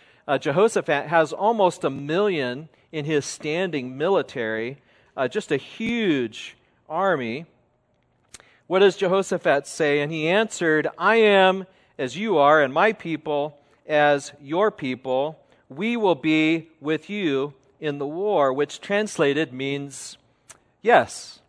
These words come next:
I will go into battle with you." But notice that this sounds very much like an oath, or at the very least, he is giving his word.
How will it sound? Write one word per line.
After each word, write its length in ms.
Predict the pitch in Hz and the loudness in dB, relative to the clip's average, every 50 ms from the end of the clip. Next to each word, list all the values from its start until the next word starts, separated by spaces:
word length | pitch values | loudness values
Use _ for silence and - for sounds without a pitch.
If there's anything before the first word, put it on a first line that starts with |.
| _ _ _ _ _ _ _ - | _ _ _ _ _ _ _ -6
I 120 | 131 139 | -4 -2
will 160 | 151 151 143 | -2 -2 -4
go 180 | 127 - 123 120 | -6 -6 -8 -8
into 260 | 113 113 - 127 113 | -8 -10 -10 -12 -10
battle 480 | 95 110 107 107 107 107 110 113 113 _ _ _ _ _ _ - | -6 -2 -2 -2 -2 -2 -6 -10 -12 _ _ _ _ _ _ -16
with 200 | - 90 - - | -16 -14 -14 -10
you." 380 | 113 110 110 107 113 135 156 151 _ _ _ _ _ _ _ _ - - _ - | -10 -8 -8 -8 -8 -10 -12 -14 _ _ _ _ _ _ _ _ -20 -18 _ -8
But 80 | - | -2
notice 420 | 165 214 254 285 262 214 180 - - | 4 6 8 8 8 8 6 4 2
that 460 | - 180 175 170 156 - - _ _ _ _ 156 | 4 6 6 6 6 4 -2 _ _ _ _ 2
this 200 | 147 220 226 214 | 4 4 4 4
sounds 460 | - - - 220 220 226 220 202 156 | 0 -4 -2 0 2 2 2 0 -2
very 300 | - - 170 190 233 247 | -4 -2 2 2 2 2
much 440 | 208 156 151 151 151 151 - - - | 2 4 4 2 2 2 -2 -8 -2
like 300 | 165 156 151 147 143 - | 2 2 2 2 2 -2
an 140 | 151 131 135 - - | -6 -6 -6 -8 -4
oath, 600 | - 147 147 156 185 214 233 220 _ - - - _ _ _ _ _ _ _ _ _ _ _ _ _ | 0 2 4 4 4 4 2 0 _ -18 -20 -20 _ _ _ _ _ _ _ _ _ _ _ _ _
or 140 | - 160 165 | 0 0 2
at 80 | 160 - | 2 2
the 100 | 156 131 | -2 -2
very 360 | 113 160 165 208 247 233 175 | 0 2 4 4 6 6 4
least, 440 | 143 143 143 143 151 151 - - - | 4 2 0 0 -2 -2 -4 -8 -6
he 100 | 196 208 | -2 0
is 160 | 185 147 127 | 0 -2 -2
giving 540 | 117 110 135 156 180 185 214 196 170 147 139 | -8 -4 -2 0 0 0 0 -4 -4 -6 -4
his 280 | 147 139 127 123 - | -2 -2 -2 -2 -6
word. 720 | 131 127 131 160 180 190 185 151 127 120 131 160 196 208 | -12 -10 -8 -6 -2 0 0 2 2 0 0 -2 -4 -6